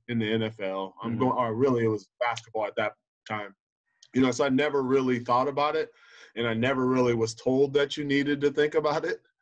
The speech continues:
Speaker 2: Mm-hmm.
Speaker 1: It was just like, "Oh, that's Mike Bush. He plays basketball. He does this," you know, kind of that athlete thing, and which is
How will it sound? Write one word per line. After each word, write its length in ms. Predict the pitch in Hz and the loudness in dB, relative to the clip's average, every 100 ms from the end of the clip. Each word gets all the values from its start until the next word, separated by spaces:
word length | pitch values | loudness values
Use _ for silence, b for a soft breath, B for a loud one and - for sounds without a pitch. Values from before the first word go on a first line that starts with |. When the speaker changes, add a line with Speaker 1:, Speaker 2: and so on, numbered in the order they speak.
| - | -20
Speaker 2:
Mm-hmm. 200 | 98 104 107 | -18 -10 0
Speaker 1:
It 100 | 120 | 2
was 180 | 117 113 | 2 2
just 240 | 120 117 | 0 2
like, 320 | 120 117 113 - _ _ | 0 2 0 -2 _ _
"Oh, 240 | - 370 - _ _ _ _ | -6 -4 -4 _ _ _ _
that's 160 | 180 - | -8 -6
Mike 220 | 143 156 | -6 -2
Bush. 340 | 226 - - - - | 0 0 -4 -8 -6
He 80 | |
plays 240 | 185 156 156 | -2 0 0
basketball. 580 | 165 180 185 120 - _ | -2 -2 -4 -12 -20 _
He 120 | - 160 | -6 0
does 260 | 156 139 | 2 2
this," 320 | 165 165 - | 2 0 -2
you 140 | 117 120 | -10 -12
know, 80 | 113 | -6
kind 200 | 143 147 | -4 0
of 60 | |
that 220 | 131 113 113 | 0 0 -2
athlete 480 | 135 156 127 117 117 | -2 -2 -6 -8 -4
thing, 260 | 113 104 _ b b _ - | -6 -6 _ b b _ -4
and 420 | 131 123 123 120 113 _ - | 0 0 0 -6 -10 _ -8
which 180 | 151 | -2
is 280 | 165 147 - | 0 0 -6